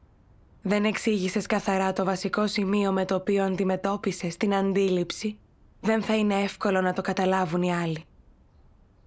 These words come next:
Έπειτα συναναστράφηκε για τα πιο λεπτά σημεία της κατανόησής του για το πρόβλημα. Βλέποντας την πρακτική συναναστροφή του Τσεν Μίνγκ και όλους τους άλλους να γνέφουν καταφατικά,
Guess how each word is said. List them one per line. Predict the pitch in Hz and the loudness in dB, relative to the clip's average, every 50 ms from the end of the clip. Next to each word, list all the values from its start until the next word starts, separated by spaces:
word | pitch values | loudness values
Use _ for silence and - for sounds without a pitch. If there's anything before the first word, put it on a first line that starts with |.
| _ - - _ - | _ -20 -20 _ -2
Έπειτα | - 233 233 240 254 - 254 | 0 0 2 2 0 0 0
συναναστράφηκε | 233 - 262 233 220 214 214 196 - - - 208 214 214 202 - - - 190 | 0 2 2 2 2 2 0 -2 -2 -2 0 0 0 0 -2 -4 -4 -2 -2
για | 185 180 196 | 0 0 0
τα | 185 190 | 0 -2
πιο | 190 - - 214 | -2 -2 0 0
λεπτά | 214 208 208 - - 214 208 | 0 0 0 0 -2 -2 0
σημεία | - - 196 196 202 196 202 | 0 -2 0 0 0 0 0
της | - 190 - | -2 -4 -4
κατανόησής | - 202 190 196 190 196 202 214 208 190 - 214 226 220 | -4 -2 0 0 0 2 2 0 0 0 0 0 0 2
του | - 233 | 0 0
για | 214 220 214 | 0 0 0
το | 220 208 | -2 -2
πρόβλημα. | - 214 208 202 202 180 160 185 170 170 165 165 - - - _ _ - - - - - _ - - - - - - - - - - - - - - - _ - - _ - - - - - - _ - - - - - | 0 0 2 2 2 2 0 0 0 0 -2 -4 -6 -10 -20 _ _ -20 -20 -20 -20 -20 _ -20 -20 -20 -20 -20 -20 -20 -20 -20 -20 -20 -20 -20 -20 -20 _ -20 -20 _ -20 -20 -20 -20 -20 -20 _ -20 -20 -20 -6 -4
Βλέποντας | 214 180 208 226 214 220 220 - 220 214 208 208 208 202 196 190 - | 0 2 2 2 2 2 2 0 0 2 2 2 2 0 -2 -4 -2
την | - 226 185 | -2 0 0
πρακτική | 165 196 196 190 - - 196 - - - 262 254 | 2 0 -2 -2 -2 -4 -4 -2 0 0 0 0
συναναστροφή | - - 254 240 226 220 214 202 190 - - 196 170 - - - 214 190 180 | 0 0 2 2 2 2 2 0 -2 -2 -2 -2 -2 -2 -2 0 0 0 0
του | - - 202 196 | 0 -2 -4 -4
Τσεν | - - - 214 208 208 208 202 202 | -2 -2 0 2 2 2 2 2 2
Μίνγκ | 202 214 208 185 175 185 180 185 185 - _ - _ - _ _ _ _ - - - _ _ _ _ | 2 2 2 2 0 0 -2 -4 -8 -12 _ -20 _ -20 _ _ _ _ -20 -20 -20 _ _ _ _
και | - - | 0 2
όλους | 220 226 240 240 233 226 226 | 2 4 4 2 2 0 -2
τους | - 220 190 - - | -4 -6 -2 0 0
άλλους | 220 214 214 208 190 185 185 180 - - - - - | 2 2 2 2 2 0 0 -2 -4 -8 -14 -6 -2
να | - 214 196 | 0 2 2
γνέφουν | 190 170 202 208 220 233 226 - 226 208 196 | 2 2 2 2 2 0 0 0 0 0 0
καταφατικά, | 196 - 190 190 190 185 - - 185 - 180 - - 190 190 220 - | 0 -2 -2 0 -2 -2 -2 -2 -2 -2 -4 -4 -2 -4 -4 -4 -6